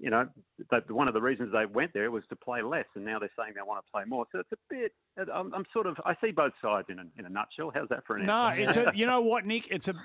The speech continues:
Speaker 2: perfect answer, I reckon. You've summed up, uh, in, in that one answer what a, what a few of us have been kind of rolling around our own minds when it comes to this stuff. So, uh, it's a perfect answer. There's a thousand, we'll have to get you back on at some stage. There's a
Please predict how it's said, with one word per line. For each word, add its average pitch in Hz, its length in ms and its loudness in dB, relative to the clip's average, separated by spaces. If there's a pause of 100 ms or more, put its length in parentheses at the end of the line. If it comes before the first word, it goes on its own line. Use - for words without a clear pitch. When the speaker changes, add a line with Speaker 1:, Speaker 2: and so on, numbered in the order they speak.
Speaker 2:
perfect 214 460 2
answer, 175 340 0
I 160 60 4
reckon. 175 400 2
You've 170 160 -2
summed 208 340 0
up, 175 280 2 (420)
uh, 165 480 4
in, 180 200 0
in 175 160 2
that 170 180 2
one 185 240 4
answer 160 580 2
what 156 200 2
a, - 40 0 (220)
what 165 120 2
a 156 140 2
few 175 320 0
of 156 80 -2
us 147 160 -2
have 165 80 -2
been 151 180 0
kind 151 200 0
of 147 80 0
rolling 156 320 2
around 156 260 0
our 156 140 2
own 151 120 2
minds 151 300 0
when 151 80 -2
it 147 80 -4
comes 151 280 -2
to 156 140 -4
this 127 120 -4
stuff. 147 240 -2
So, 160 260 0 (480)
uh, 156 220 2
it's 170 180 0
a 151 60 2
perfect 165 440 0
answer. 151 360 0
There's 165 180 0
a 170 80 0
thousand, 202 400 0
we'll 202 100 4
have 220 100 2
to 208 80 -6
get 180 180 -2
you 151 60 -6
back 156 180 0
on 156 100 0
at 151 100 -2
some 151 200 0
stage. 147 360 0
There's 139 140 0
a 143 100 0